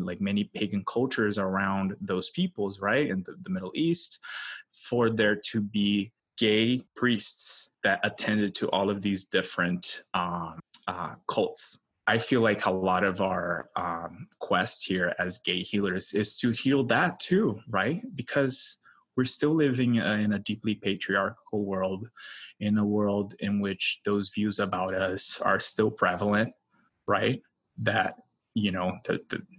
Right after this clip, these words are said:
this, uh, idea, 'cause they, they were called gay prostitutes back then, right? So I think that's still with us, that still colors how people see, see us,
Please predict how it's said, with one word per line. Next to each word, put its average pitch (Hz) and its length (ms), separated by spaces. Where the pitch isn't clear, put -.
this, - 560
uh, 92 320
idea, 95 640
'cause 107 180
they, 117 100
they 113 140
were 131 140
called 123 320
gay 110 120
prostitutes - 760
back - 260
then, 90 220
right? 95 280
So 117 200
I 110 100
think 131 260
that's 123 240
still 131 360
with 127 260
us, 156 240
that 104 220
still 127 280
colors 127 640
how 117 140
people 123 300
see, 127 500
see 147 340
us, 180 300